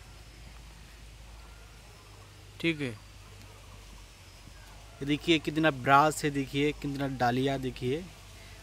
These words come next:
बहुत healthy प्लांट है। ठीक है,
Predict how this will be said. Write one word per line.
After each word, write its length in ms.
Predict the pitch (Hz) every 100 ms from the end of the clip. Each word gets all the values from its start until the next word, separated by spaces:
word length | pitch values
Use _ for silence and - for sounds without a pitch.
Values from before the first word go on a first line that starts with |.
| -
बहुत 280 | 127 139 -
healthy 240 | 131 131 143
प्लांट 320 | 135 131 123
है। 200 | 151 220 - - - - - - - - - -
ठीक 180 | - 156
है, 140 | 127